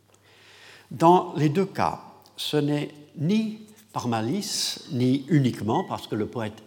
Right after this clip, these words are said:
et le musicien ont d'autres projets en tête, mais parce qu'ils cherchent à dire bien plus,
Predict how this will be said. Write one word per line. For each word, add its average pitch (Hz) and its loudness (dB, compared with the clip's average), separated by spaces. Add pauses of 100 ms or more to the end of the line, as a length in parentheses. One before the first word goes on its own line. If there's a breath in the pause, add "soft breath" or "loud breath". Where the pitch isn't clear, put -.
(100)
et 135 0
le 123 2
musicien 113 0 (400 loud breath)
ont 127 0
d'autres 151 2
projets 101 -10 (220)
en 113 -6
tête, - -10 (920 loud breath)
mais 143 -2
parce 170 -6
qu'ils 180 -6
cherchent - -10 (420 soft breath)
à 123 0
dire 156 0 (340)
bien 135 2
plus, - -6